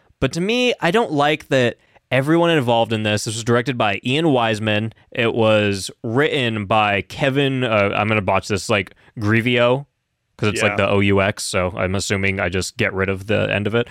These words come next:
Speaker 2: Yeah, you did
Speaker 1: Um,
Speaker 2: great.
Speaker 1: <laughs> Ian, again, and then Danny McBride. And Danny McBride, I heard that name. I thought it was someone else. I think I'm thinking of, uh, uh, uh, uh, uh, fucking what's his name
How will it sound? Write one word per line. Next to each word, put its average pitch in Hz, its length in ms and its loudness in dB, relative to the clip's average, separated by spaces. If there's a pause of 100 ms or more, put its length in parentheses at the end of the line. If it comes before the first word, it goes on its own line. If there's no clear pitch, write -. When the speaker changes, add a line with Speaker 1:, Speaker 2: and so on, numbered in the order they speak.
(220)
Speaker 2:
Yeah, - 220 -2
you 135 60 2
did 139 100 2
Speaker 1:
Um, 160 80 2
Speaker 2:
great. - 280 0 (280)
Speaker 1:
<laughs> - 260 -12
Ian, 151 480 2
again, 113 420 0
and 120 140 2
then 113 180 0
Danny 123 260 0
McBride. 101 600 0 (440)
And 120 420 0
Danny 165 180 0
McBride, 127 440 0
I 110 240 -2
heard 120 180 0
that 120 140 -2
name. 104 280 -2
I 101 100 -2
thought 104 240 0
it 104 60 0
was 104 120 -2
someone 104 240 -4
else. 101 360 0
I 104 80 -2
think 104 240 -4
I'm 98 120 0
thinking 101 420 -2
of, 92 380 0
uh, - 40 -6
uh, 90 580 0 (400)
uh, - 40 0
uh, - 20 2
uh, 92 640 0
fucking 98 440 -6
what's 92 200 -4
his 98 120 -4
name 98 340 -2